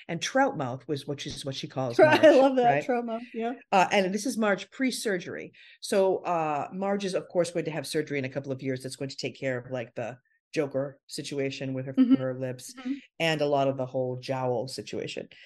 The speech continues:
Speaker 1: Um, but I think she's an attractive woman for an, for an older woman. I mean, she's our age, a little bit older. Um, and so Marge is there with her minions, which is basically everybody else.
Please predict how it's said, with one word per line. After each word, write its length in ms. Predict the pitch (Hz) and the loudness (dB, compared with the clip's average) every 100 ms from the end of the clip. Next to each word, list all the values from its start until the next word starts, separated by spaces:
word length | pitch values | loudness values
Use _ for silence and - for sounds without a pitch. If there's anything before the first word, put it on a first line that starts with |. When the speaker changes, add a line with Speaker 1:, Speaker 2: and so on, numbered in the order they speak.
| - - | -20 -2
Speaker 1:
Um, 120 | 202 | 2
but 120 | 214 | 4
I 60 | 269 | 4
think 160 | 381 571 | 4 0
she's 220 | 466 392 | 2 4
an 120 | 359 - | 4 4
attractive 460 | 226 233 214 196 | 2 2 2 2
woman 240 | 165 170 220 | 2 2 2
for 180 | 226 | 2
an, 220 | 196 185 - | 0 0 -2
for 120 | 185 | -2
an 60 | |
older 260 | - 147 147 | 0 -2 0
woman. 320 | 135 151 254 - | -2 -2 -6 -6
I 60 | 247 | -4
mean, 80 | |
she's 180 | 233 269 | -2 2
our 160 | 226 156 | 4 4
age, 120 | 160 | 4
a 40 | 185 | 0
little 120 | 170 | -2
bit 100 | 156 | 2
older. 260 | 139 180 - - - - - - | 0 0 -6 -14 -20 -20 -10 0
Um, 320 | 175 170 175 | 2 2 2
and 140 | 220 220 | 0 4
so 120 | 277 | 6
Marge 300 | 240 311 415 | 6 4 2
is 120 | 370 | 2
there 200 | 220 202 | 4 4
with 120 | 202 | 2
her 60 | 220 | -2
minions, 400 | 180 165 170 190 | -2 -2 -4 -6
which 140 | 180 | -8
is 100 | 175 | -4
basically 400 | 180 170 180 180 | 0 0 0 -2
everybody 380 | 147 147 139 131 | -2 0 -2 -2
else. 300 | 123 202 - | -4 -8 -14